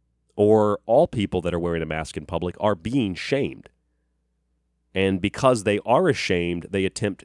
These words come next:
to shame others. They are both sadists and masochists. They are sadomasochists. And this is the cultural B D S M, part of the ritual that is being carried out on a global scale,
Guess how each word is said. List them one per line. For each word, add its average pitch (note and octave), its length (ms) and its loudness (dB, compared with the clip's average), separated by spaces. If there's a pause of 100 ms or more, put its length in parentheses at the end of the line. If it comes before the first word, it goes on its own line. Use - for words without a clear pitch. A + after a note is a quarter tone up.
to G2 140 -6
shame F2 440 -4
others. G2+ 440 -2
They F#2+ 180 -2
are F2 220 -2
both F#2 360 -2 (460)
sadists A#2 640 -2
and G2 220 -2
masochists. F#2+ 920 -6 (160)
They F2 140 -2
are D#2+ 80 -2
sadomasochists. F#2 1600 -4 (340)
And E2 160 -6
this G2 220 2
is F#2 180 -4
the - 60 -18
cultural F#2 420 -4
B E2 140 -6
D E2+ 160 -4
S D#2+ 180 -4
M, A#2+ 160 2
part C3+ 340 0
of G2+ 360 -6 (480)
the F2 100 -2
ritual F2 640 0 (880)
that F#2 180 2
is E2+ 120 -2
being G2 260 0
carried F#2 320 0
out F2+ 160 0
on E2+ 140 -4
a D#2+ 40 -4
global F2+ 380 0
scale, D#2+ 560 -4